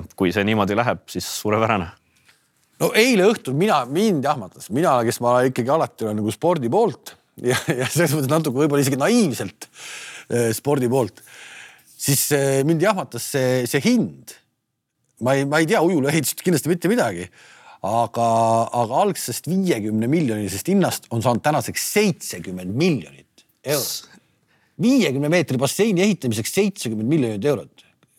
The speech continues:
Speaker 2: Palun katsu sa seletada mulle, mis
Speaker 1: Ja see on minu jaoks ka päris utoopiline. Ma tegelikult ei, noh, pole võib-olla ehitusvaldkonna inimene, aga et seitsekümmend miljonit,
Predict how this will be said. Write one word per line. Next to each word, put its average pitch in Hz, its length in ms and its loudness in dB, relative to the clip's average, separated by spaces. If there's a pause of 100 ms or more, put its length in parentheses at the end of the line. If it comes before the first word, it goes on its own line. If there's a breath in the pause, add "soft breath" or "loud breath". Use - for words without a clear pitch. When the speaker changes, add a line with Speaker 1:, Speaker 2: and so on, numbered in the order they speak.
(400)
Speaker 2:
Palun 185 240 2
katsu 135 320 -2
sa 117 80 -2
seletada 131 320 -2
mulle, 107 240 -4
mis 151 220 0 (760 loud breath)
Speaker 1:
Ja 95 80 -6
see - 800 -4
on 131 80 0 (220)
minu 123 240 2
jaoks 101 180 0
ka 113 160 0
päris 98 220 0
utoopiline. 92 420 -2
Ma 87 160 0
tegelikult 92 480 0
ei, 87 300 2 (380 soft breath)
noh, 80 100 -4 (260)
pole 101 160 2
võib-olla 95 320 2
ehitusvaldkonna 104 720 0
inimene, 90 320 2
aga 82 80 2
et - 140 -4
seitsekümmend 104 420 2
miljonit, 101 560 0